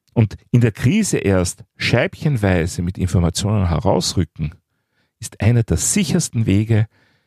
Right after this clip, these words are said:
eine starke Dynamik gegen das Krisenmanagement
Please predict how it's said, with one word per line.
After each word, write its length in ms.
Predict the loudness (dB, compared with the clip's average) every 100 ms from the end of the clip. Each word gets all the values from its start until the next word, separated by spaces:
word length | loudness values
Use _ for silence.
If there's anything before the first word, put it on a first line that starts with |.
| _ _
eine 180 | 0 0
starke 500 | 0 -2 -2 -2 -2
Dynamik 560 | -2 0 0 -2 -6 -20 _ 0
gegen 360 | 2 2 0 -4 _ _ _ _
das 180 | -4 -4
Krisenmanagement 920 | -2 -2 0 -2 -2 -4 -4 -4 -4